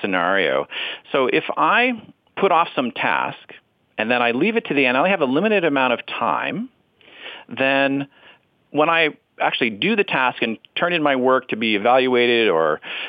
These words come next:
for my annual review or what have you, um,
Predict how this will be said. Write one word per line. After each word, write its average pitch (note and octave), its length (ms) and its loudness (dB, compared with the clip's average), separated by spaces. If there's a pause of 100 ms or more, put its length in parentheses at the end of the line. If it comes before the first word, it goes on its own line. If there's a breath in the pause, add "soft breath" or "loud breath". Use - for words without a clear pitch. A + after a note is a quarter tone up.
(140 loud breath)
for F#2 100 -2
my E2+ 180 0
annual B2+ 340 0
review B2 680 0
or F#2 120 4
what B2 160 2
have B2 300 -2
you, G#2 280 -2 (500)
um, G2+ 460 0